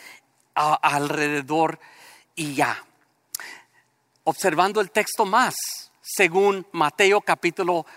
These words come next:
cuatro, versículos veintitrés al veinticinco, encontramos que el Señor estaba por la área de Galilea y Él empezó a en-,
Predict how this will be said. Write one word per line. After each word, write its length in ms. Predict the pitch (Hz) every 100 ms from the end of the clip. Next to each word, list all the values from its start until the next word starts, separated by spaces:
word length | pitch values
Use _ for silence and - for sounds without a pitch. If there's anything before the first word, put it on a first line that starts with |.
| _
cuatro, 460 | - 185 202 220 202
versículos 560 | 160 - 190 175 135
veintitrés 720 | 123 165 156 151 - 202 214 214 -
al 160 | 156 151
veinticinco, 920 | 160 160 147 135 254 302 - 123 131 _ - - - -
encontramos 760 | 247 285 311 269 294 311 359 370 -
que 80 |
el 100 | 226
Señor 460 | - 202 214 254 269 - -
estaba 380 | 214 - 294 330
por 260 | - 214
la 120 | 185 170
área 420 | 202 247 254 214
de 140 | 170
Galilea 840 | 139 147 143 131 147 151 131 - - _ _ _ - - - -
y 300 | 226 240 233 -
Él 200 | 311 370
empezó 460 | 330 233 - 240
a 80 | 247
en-, 120 | 247